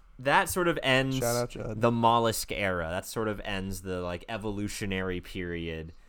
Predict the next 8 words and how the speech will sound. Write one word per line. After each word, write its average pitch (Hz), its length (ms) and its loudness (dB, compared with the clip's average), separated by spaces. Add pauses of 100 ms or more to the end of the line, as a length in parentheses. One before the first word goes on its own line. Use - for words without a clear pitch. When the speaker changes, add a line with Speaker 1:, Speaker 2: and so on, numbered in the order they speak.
(360)
Speaker 1:
uh, 80 320 -6 (400)
of 98 160 -2
the 90 160 -6
Inklings. 80 600 -12 (580)
And, 87 320 -8 (320)
you 101 100 -8
know, 87 160 -4
eventually 107 840 -2